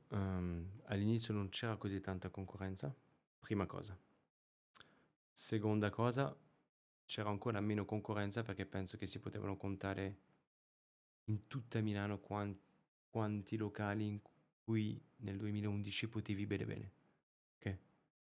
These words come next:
veramente, eh, non voglio offendere nessuno se dimentico qualcuno, ma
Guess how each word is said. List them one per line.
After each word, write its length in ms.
veramente, 480
eh, 140
non 120
voglio 140
offendere 300
nessuno 260
se 140
dimentico 420
qualcuno, 380
ma 140